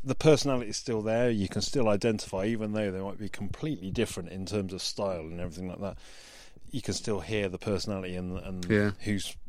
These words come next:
Speaker 1: you know, playing it and singing it. So,
Speaker 2: Yeah.
Speaker 1: yeah, you know, I mean, uh, making electronic music and stuff like that sort of more human, I suppose. Um, it's down to just,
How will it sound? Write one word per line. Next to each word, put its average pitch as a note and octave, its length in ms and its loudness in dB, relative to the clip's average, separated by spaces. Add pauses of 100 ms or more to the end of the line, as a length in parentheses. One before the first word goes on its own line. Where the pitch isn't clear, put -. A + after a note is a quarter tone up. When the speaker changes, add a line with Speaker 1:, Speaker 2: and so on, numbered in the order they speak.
Speaker 1:
you G#2+ 140 -6
know, E2 180 -6
playing F2+ 380 -4
it E2+ 100 -8
and D#2+ 140 -8
singing E2 300 -8
it. D2 180 -12
So, F#2+ 100 -6
Speaker 2:
Yeah. G2+ 160 -2 (1120)
Speaker 1:
yeah, E3+ 360 12
you D#3 120 8
know, C3 200 10
I F3 60 8
mean, G3+ 120 8
uh, F#3+ 100 -2 (540)
making G3+ 520 6
electronic D#3 540 4
music B2+ 280 4
and A#2 100 -2
stuff - 200 0
like A#2+ 100 0
that A2+ 220 4
sort F#2 160 -6
of G#2+ 60 -8
more A2 420 6 (200)
human, A2 880 2
I G2 160 -6
suppose. G2 580 0 (240)
Um, G#2+ 640 2 (680)
it's A#2 260 -6
down A#2 340 2
to A2+ 140 -4
just, - 520 -2